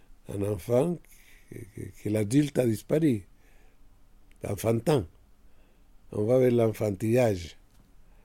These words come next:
Mais un homme qui se développe joue aussi. Le monde est riche aussi. Mais le système l'empêche.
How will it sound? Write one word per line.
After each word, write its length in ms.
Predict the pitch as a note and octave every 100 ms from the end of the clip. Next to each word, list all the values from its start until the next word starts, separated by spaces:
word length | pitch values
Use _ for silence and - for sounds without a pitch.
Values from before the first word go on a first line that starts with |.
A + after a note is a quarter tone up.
| - - - - - - - - G2
Mais 400 | G#2 G2 F2 E2+ - - -
un 160 | G#2 G#2+
homme 380 | B2 G#2+ F2+ E2+ - - - _ - - - - _ - E2 E2+
qui 120 | G#2
se 140 | - G#2+
développe 600 | G2+ G2 G2 C3 F3+ - - - - - -
joue 360 | B2+ A#3 D4
aussi. 500 | G#3 - C#3 B2 A2+ - - - - -
Le 140 | A2+
monde 200 | B2 C#3+
est 80 | C3+
riche 380 | B2+ G3+ - A2+
aussi. 420 | G2 - F#2 F#2 - - - - - - - - - - - - G2
Mais 140 | A2
le 140 | A2+
système 460 | F#2 G#2+ - B2+ C3
l'empêche. 520 | A#2+ A#2+ F3+ D#3+ -